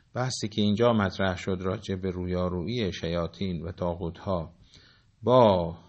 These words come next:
برنامه راهبردی انبیا در سوره مبارکه انعام هم مورد توجه قرار گرفته بود که ما در جلسه صد و چهل و دو بحث کردیم.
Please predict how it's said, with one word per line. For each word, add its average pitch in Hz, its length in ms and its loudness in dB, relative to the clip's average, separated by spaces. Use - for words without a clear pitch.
برنامه 95 720 0
راهبردی 87 600 -2
انبیا 90 760 -2
در 131 240 6
سوره 104 920 2
مبارکه 98 960 0
انعام 95 500 -2
هم 101 280 0
مورد 92 340 0
توجه 90 440 -2
قرار 120 320 0
گرفته 117 380 -4
بود 113 180 -4
که 95 120 -8
ما 98 120 -2
در 98 180 0
جلسه 87 560 -4
صد 107 280 -4
و 110 80 -4
چهل 98 420 -6
و 120 220 -4
دو 113 200 6
بحث 90 460 0
کردیم. 87 560 -2